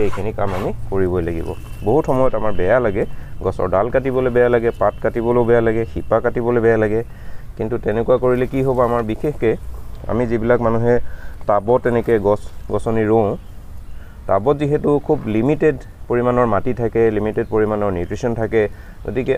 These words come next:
আমি এনেকুৱা ধৰণৰ যতনবিলাক নল'লে গছবিলাকৰ পৰা আমি আশানুৰূপ ধৰণে ফলাফল লাভ কৰিব নোৱাৰোঁ। এই কামটো সদায় মনত ৰাখি-, এই কথাটো সদায় মনত ৰাখিব। আৰু এই শুকান যিবিলাক এনেকে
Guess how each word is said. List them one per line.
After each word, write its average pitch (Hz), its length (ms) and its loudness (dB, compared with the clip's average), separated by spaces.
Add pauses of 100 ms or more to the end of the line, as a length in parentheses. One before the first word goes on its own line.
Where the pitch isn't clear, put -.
আমি 120 140 0 (120)
এনেকুৱা 131 360 2
ধৰণৰ 131 300 2
যতনবিলাক 113 480 0 (120)
নল'লে 117 360 4 (520)
গছবিলাকৰ 110 580 2
পৰা 117 200 4
আমি 110 120 0 (400)
আশানুৰূপ 120 520 0
ধৰণে 98 300 0 (760)
ফলাফল 107 480 2
লাভ 92 160 2
কৰিব 90 260 0
নোৱাৰোঁ। 82 420 -8 (1120)
এই 104 100 0
কামটো 107 240 -2
সদায় 98 260 0
মনত 82 280 -4
ৰাখি-, - 180 -8
এই 98 120 -2
কথাটো 95 380 -2 (1000)
সদায় 95 240 2
মনত 87 280 -4
ৰাখিব। 82 240 -6 (580)
আৰু 101 180 0
এই 113 180 0
শুকান 123 400 0
যিবিলাক 110 340 -2
এনেকে 104 380 -2